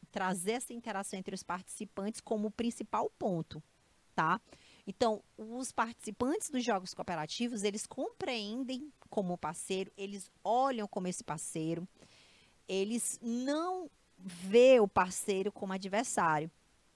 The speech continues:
tá? E eles trazem exatamente os limites dos respeito, do respeito e das diferenças. Então, jogos cooperativos não há adversários e, consequentemente,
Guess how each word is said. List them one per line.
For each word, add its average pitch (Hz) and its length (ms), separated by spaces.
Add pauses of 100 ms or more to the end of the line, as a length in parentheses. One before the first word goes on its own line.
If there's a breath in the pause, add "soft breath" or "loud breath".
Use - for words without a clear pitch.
(140)
tá? 170 320
E 220 140
eles 226 300
trazem 220 520
exatamente 208 920 (380 soft breath)
os 190 200
limites 214 640
dos 233 260
respeito, 190 880
do 196 160
respeito 196 840
e 233 120
das 202 320
diferenças. 196 1000 (560 loud breath)
Então, 196 160
jogos 202 320
cooperativos 202 680 (360)
não 254 340
há 233 100
adversários 220 920 (180)
e, 240 80
consequentemente, 262 1300